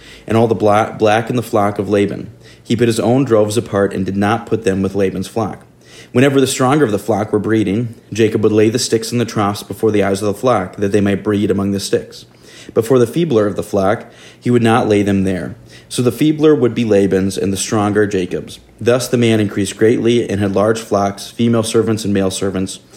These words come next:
and camels and donkeys. So in chapter twenty-nine, we see this growing bitterness and kind of competition between Rachel and Leah.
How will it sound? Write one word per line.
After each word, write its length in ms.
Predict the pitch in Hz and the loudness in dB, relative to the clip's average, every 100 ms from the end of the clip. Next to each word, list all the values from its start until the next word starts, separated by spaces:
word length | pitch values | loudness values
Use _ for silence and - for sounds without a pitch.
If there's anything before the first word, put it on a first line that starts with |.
| - - | -20 -12
and 160 | - 104 | -6 -4
camels 440 | - 98 98 90 | -2 -2 -2 -4
and 160 | - 92 | -4 -4
donkeys. 520 | 95 98 113 - - - _ _ _ _ _ _ - - - _ _ _ _ _ _ _ _ - - - - - - - | -4 -6 -8 -10 -12 -20 _ _ _ _ _ _ -20 -20 -20 _ _ _ _ _ _ _ _ -20 -20 -20 -20 -20 -20 -4
So 140 | 165 | 0
in 60 | 151 | 2
chapter 800 | 196 202 202 160 120 110 - - | 2 0 2 4 4 2 -6 -12
twenty-nine, 800 | - 143 123 101 98 95 90 - - - - - | -2 0 2 0 0 -2 -6 -10 -20 -20 -18 -2
we 140 | 127 | 0
see 180 | 131 139 | 2 0
this 220 | 123 107 | 0 0
growing 800 | 101 110 117 123 139 147 151 101 | -4 -4 0 0 0 0 0 -2
bitterness 480 | 107 117 117 101 104 | 0 2 2 0 -4
and 100 | 98 | -6
kind 140 | 107 | -4
of 60 | 95 | -6
competition 720 | - 107 104 101 110 101 104 | -4 -4 -2 -4 -4 -4 -4
between 360 | 92 - 95 95 | -4 -4 -4 0
Rachel 480 | 95 95 98 90 - | 0 0 -2 -4 -6
and 140 | 90 | -6
Leah. 300 | 92 90 - | -4 -6 -10